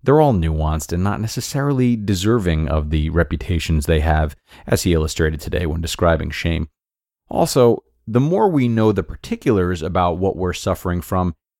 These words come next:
yes, the easier it is to recognize what advantages it comes with, but it also makes it easier to develop a path towards healing if necessary.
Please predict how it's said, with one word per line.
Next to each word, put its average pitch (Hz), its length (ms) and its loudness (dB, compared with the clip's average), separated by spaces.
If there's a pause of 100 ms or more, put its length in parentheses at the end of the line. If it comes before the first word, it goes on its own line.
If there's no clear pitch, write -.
(160)
yes, - 340 -2
the 104 320 -6
easier 117 320 2
it 113 80 4
is 117 140 2
to - 120 -4
recognize 98 640 0
what 95 140 0
advantages 98 580 0
it 87 80 -6
comes 85 300 -2
with, 82 240 -4 (420)
but 120 140 4
it 110 160 -4
also 131 320 4
makes 113 240 2
it - 100 0
easier 101 320 2
to 101 160 -2
develop 98 400 0
a 87 60 -6
path 92 320 -4
towards 82 300 -6
healing 98 400 0
if - 180 -10
necessary. - 580 -6